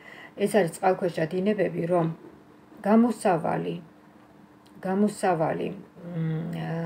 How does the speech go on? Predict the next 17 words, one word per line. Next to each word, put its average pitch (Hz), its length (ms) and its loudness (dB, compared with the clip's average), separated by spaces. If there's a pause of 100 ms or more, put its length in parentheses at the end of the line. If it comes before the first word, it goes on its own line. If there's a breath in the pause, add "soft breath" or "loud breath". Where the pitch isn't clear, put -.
ნაკლებად 170 720 -2
ჩანს, 160 400 -8
აი, 165 200 -6
ამ 165 160 -4
სიტუაციიდან. 170 920 -4 (560 loud breath)
მეორე 190 400 4
თვეში - 320 -6
იქნება 185 400 -6
რაღაცა 160 260 -6
დამაბრკოლებელი. 170 960 -6 (1400 loud breath)
რაღაცა, 185 380 0
მ, 175 120 2 (400)
სულიერი, 180 720 0
მ, 175 80 -6 (3000)
გონ-, 185 360 2
გონებრივი, 185 720 4
რაღაც, 170 360 -4